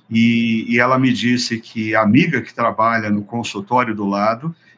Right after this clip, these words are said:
a que também frequenta a nossa comunidade, não perde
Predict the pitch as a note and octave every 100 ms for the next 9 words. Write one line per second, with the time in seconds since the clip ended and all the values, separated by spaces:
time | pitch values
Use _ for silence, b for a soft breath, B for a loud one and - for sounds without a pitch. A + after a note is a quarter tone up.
0 | b - G#2 G2+ A#2 A#2 A#2+ G2+ A#2+ E3+
1 | D3 F#2+ F2 A2+ G#2+ A2+ B2 A#2+ A2 A2
2 | G#2 G#2 A2+ G#2+ G2+ G2 A2 B2+ B2+ C3
3 | B2 - B2 C3+ C3 C3 C3